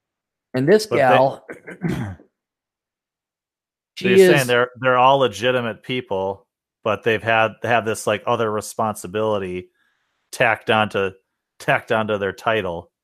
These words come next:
Speaker 2: that has
Speaker 1: Purely
Speaker 2: nothing to do with it, but
Speaker 1: nothing
Speaker 2: they're
Speaker 1: to do with
Speaker 2: covering
Speaker 1: it.
Speaker 2: that. They're covering
Speaker 1: It
Speaker 2: that base.
Speaker 1: it's just for marketing. It's just for virtue signaling.
Speaker 2: Yeah.
Speaker 1: These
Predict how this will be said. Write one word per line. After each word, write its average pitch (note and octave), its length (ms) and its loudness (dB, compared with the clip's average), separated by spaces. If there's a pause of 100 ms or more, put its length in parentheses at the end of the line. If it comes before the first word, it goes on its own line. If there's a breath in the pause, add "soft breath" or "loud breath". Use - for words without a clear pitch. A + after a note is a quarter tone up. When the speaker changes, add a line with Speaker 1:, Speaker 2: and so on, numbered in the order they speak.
(220)
Speaker 2:
that - 60 -12
has - 80 -10
Speaker 1:
Purely A3 380 4
Speaker 2:
nothing D#3 320 2
to C3+ 100 -2
do C#3 200 2
with A2+ 200 -2
it, G2+ 220 -8 (220)
but B2 120 -20
Speaker 1:
nothing F3+ 300 2
Speaker 2:
they're F#3+ 80 -4
Speaker 1:
to E3 40 -2
do - 60 4
with C#3+ 80 4
Speaker 2:
covering A2+ 180 2
Speaker 1:
it. F#2+ 40 -10
Speaker 2:
that. F2+ 140 -16 (240)
They're A2 80 -6
covering A#2 400 0
Speaker 1:
It - 20 -6
Speaker 2:
that G2+ 220 -4
base. G2 460 -8 (100)
Speaker 1:
it's D#3+ 240 0
just F#3 340 -2
for F#3+ 80 -4
marketing. C#3 640 -2
It's C3+ 100 -6
just D3+ 280 0
for D#3+ 80 -4
virtue C3 340 -6
signaling. F2 540 -12
Speaker 2:
Yeah. F#2+ 240 -6 (420)
Speaker 1:
These D#3+ 160 -12